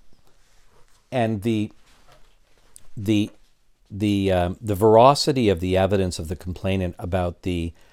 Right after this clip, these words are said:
last sex assault, for example, in this case, and the horrific nature of it, um, juxtapose that with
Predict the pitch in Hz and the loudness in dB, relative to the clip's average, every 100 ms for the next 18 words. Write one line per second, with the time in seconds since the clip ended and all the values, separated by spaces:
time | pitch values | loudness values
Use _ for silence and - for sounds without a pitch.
0 | _ _ _ _ - 110 101 101 - 101 | _ _ _ _ 0 6 6 6 2 0
1 | - 101 - 78 - - 87 92 87 82 | 0 -4 -2 -4 -6 -6 -2 -2 -2 -2
2 | 90 85 92 - - 92 82 - - - | -4 -2 -2 -4 -2 -2 -4 -8 -16 -20
3 | _ _ 110 104 101 - 110 117 107 85 | _ _ 0 2 2 2 4 4 2 -4
4 | 104 104 - 95 71 78 - - _ - | -2 -2 -2 -4 -4 -12 -20 -20 _ -20
5 | _ _ _ - _ - _ 104 98 92 | _ _ _ -20 _ -20 _ 4 6 6
6 | 92 87 _ _ _ _ _ _ _ _ | 2 -6 _ _ _ _ _ _ _ _
7 | _ _ _ _ _ _ _ _ _ _ | _ _ _ _ _ _ _ _ _ _
8 | _ _ _ _ - - 151 151 - 170 | _ _ _ _ -20 2 6 6 4 2
9 | 143 120 - 107 98 110 98 - | 4 4 6 4 4 2 0 -2